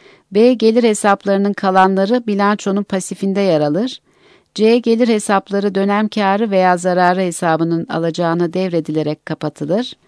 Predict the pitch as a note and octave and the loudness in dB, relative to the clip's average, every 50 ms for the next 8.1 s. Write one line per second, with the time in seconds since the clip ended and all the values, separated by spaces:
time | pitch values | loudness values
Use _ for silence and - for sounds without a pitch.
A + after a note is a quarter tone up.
0 | _ _ _ - - - _ _ _ - F3+ F3 G#3+ A#3 B3 B3 A3 A3+ A3+ A3 | _ _ _ -20 -20 -20 _ _ _ -14 -2 0 2 2 2 2 2 0 0 2
1 | A3+ A3+ A3+ A3+ A3+ A#3 A#3 G#3+ A3 A3 A3 - - A3 G#3+ G#3 G#3 G3+ A3 G#3 | 0 0 2 4 4 4 2 2 -2 -4 -4 -4 -2 0 0 0 0 -2 -2 0
2 | G#3+ G#3+ F#3+ F#3+ A3 A3+ - - - G#3 G3+ G3+ _ - G#3+ G#3 G3 F#3+ - - | 0 2 2 2 0 -2 -4 -6 -2 -2 -2 -2 _ -4 -4 -4 -4 -4 -2 -2
3 | F3 E3+ _ - F3 E3+ E3 E3 D#3 E3+ D#3+ - D3+ D3 D3 D3 D3+ D3+ F3 G#3+ | -2 -2 _ -2 -2 0 0 0 0 -2 -2 -4 -4 -6 -4 -4 -2 -2 -2 -4
4 | B3 - - _ _ _ _ _ _ _ _ _ - G3+ G#3+ A#3+ B3+ B3 A3+ A3+ | -4 -6 -10 _ _ _ _ _ _ _ _ _ -2 0 2 2 2 2 2 2
5 | A#3 A#3+ A3+ A3+ G3 - - G3 E3+ E3+ _ - F3+ F#3 G#3+ G#3+ - G3+ G3 G3 | 2 4 2 2 0 0 2 2 2 2 _ -2 -2 -2 -2 -4 -4 -4 -2 0
6 | G3+ G3 G3+ G3 F#3 E3+ D#3+ D#3+ D#3 D#3 E3 F3 F#3+ A3 A3 - F#3+ F#3+ F#3+ F#3+ | 0 0 2 2 2 2 2 2 0 0 -2 0 0 -2 -2 -2 -2 -2 -2 -2
7 | F#3 G3 F#3+ F#3+ _ - - D#3+ D3 D3 C#3+ C#3+ C#3 C#3+ C#3 C#3+ C#3+ C#3+ - - | -2 -2 -4 -4 _ -6 -6 -2 -2 -2 -2 -2 -4 -6 -6 -6 -6 -8 -8 -10
8 | - | -12